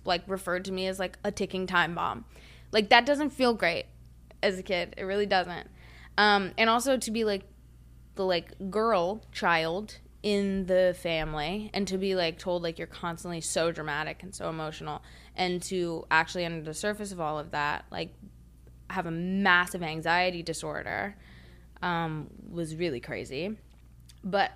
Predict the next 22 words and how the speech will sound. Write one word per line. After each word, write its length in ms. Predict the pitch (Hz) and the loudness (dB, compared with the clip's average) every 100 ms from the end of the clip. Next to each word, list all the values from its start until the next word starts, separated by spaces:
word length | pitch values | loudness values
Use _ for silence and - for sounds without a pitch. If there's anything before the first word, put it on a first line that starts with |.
| - | -4
I 60 | 214 | 0
say 140 | 233 | 2
all 80 | 214 | 2
that 100 | 202 | 0
to 100 | 185 | -2
say, 400 | 226 226 208 208 - - - - - | 2 4 2 -2 -16 -20 -20 -16 0
um, 260 | 202 185 - | 2 2 0
I'm 100 | 185 | -2
very 180 | 196 220 | 0 0
close 260 | 226 220 | 0 -4
with 80 | 226 | -2
my 120 | 220 180 | -6 -4
parents 400 | 175 160 165 156 | -4 -4 -4 -6
now, 400 | 147 160 208 214 - - - - - - - - - - | -2 -2 -4 -8 -18 -20 -20 -20 -20 -20 -20 -20 -8 2
and 460 | 254 254 247 233 196 - - | 6 6 6 4 4 4 4
<sighs> 280 | - - - | 2 0 0
getting 280 | 240 220 233 | 2 4 4
out 120 | 240 | 2
of 60 | 226 | 0
the 60 | |
house, 440 | 190 180 175 190 - | 0 4 4 2 -4
like, 260 | 175 - | -4 -6